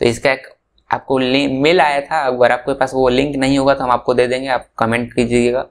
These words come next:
और देखिए ये भी काम आप उन्नीस जुलाई शाम के पाँच बजे से पहले करना होगा, लिंक यहाँ पर दिया हुआ है। आप, आपके पास अगर नहीं होगा तो कमेंट कर दीजिएगा, हम आपको पूरा लिंक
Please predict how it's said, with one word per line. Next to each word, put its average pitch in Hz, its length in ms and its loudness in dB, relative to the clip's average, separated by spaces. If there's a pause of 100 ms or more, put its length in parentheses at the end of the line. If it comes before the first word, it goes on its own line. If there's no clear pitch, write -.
(180)
और 123 120 4
देखिए 151 320 0
ये 147 80 4
भी 143 120 0
काम 135 200 0
आप 143 240 0
उन्नीस 139 340 0
जुलाई 135 300 2
शाम 123 260 -2
के 127 100 -2
पाँच 117 260 -2
बजे 120 160 -2
से 120 120 -6
पहले 117 260 0
करना 117 300 0
होगा, 127 200 0
लिंक 123 340 0
यहाँ 123 180 0
पर 127 160 0
दिया 120 240 2
हुआ 127 220 2
है। 139 120 -2
आप, 120 280 -2 (380)
आपके 139 280 0
पास 160 200 0
अगर 151 140 2
नहीं 156 280 0
होगा 156 240 0
तो 151 140 -2
कमेंट 143 400 -2
कर 151 140 2
दीजिएगा, 147 340 2
हम 143 120 -2
आपको 131 240 -2
पूरा 135 320 2
लिंक 135 280 -2